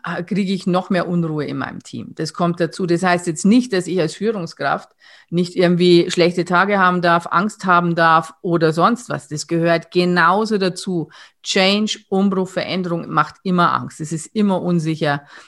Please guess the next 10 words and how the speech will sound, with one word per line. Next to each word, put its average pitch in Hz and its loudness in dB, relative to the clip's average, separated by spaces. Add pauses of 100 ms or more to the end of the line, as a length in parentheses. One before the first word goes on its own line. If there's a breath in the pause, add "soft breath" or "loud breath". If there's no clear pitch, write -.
und 165 -2
man 160 2
weiß 151 0
nie, 185 6
was 175 0
hinter 170 -2
der 160 -2
nächsten 156 -6
Ecke 175 -8
kommt. - -14